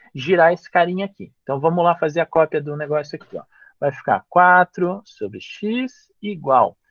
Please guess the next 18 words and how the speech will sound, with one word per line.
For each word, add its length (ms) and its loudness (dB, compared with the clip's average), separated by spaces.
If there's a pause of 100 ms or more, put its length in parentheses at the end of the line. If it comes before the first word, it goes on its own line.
(560)
A 100 6
que 140 -12
inverte 540 4
é 40 -10
só 100 -8
colocar 340 0
de 80 -14
cabeça 360 -6
pra 140 -2
baixo. 400 -2
Vai 80 -8
ficar 440 -8
dez 800 -6 (240)
sobre 540 -10
oito 760 2 (520)
vezes, 1040 0 (640)
ai, 160 -4 (100)
opa, 320 -4